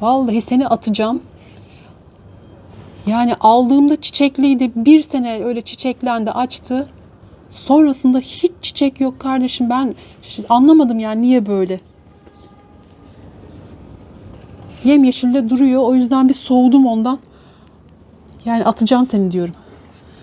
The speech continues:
Şurada bir para ağacım var. Burada çürümeye durmuştu. Yazın. Bu çok güzeldi aslında. Kocamandı. Bunun da çok güzel videoları vardı.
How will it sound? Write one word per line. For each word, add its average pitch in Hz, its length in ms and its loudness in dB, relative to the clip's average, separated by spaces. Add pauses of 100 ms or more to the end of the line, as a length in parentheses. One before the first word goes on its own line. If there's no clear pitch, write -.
(300)
Şurada 208 380 -2
bir 185 120 -2
para 190 320 -6
ağacım 214 380 -4
var. 214 320 -6 (760)
Burada 262 280 4
çürümeye 262 560 2
durmuştu. 240 580 -2 (1000)
Yazın. 208 460 -2 (1120)
Bu 202 160 -8
çok - 260 -2
güzeldi 190 400 0
aslında. 190 460 -4
Kocamandı. 202 1300 -2
Bunun 226 220 -4
da 220 60 -2
çok 214 240 -8
güzel 202 280 -4
videoları 202 460 0
vardı. 196 440 -2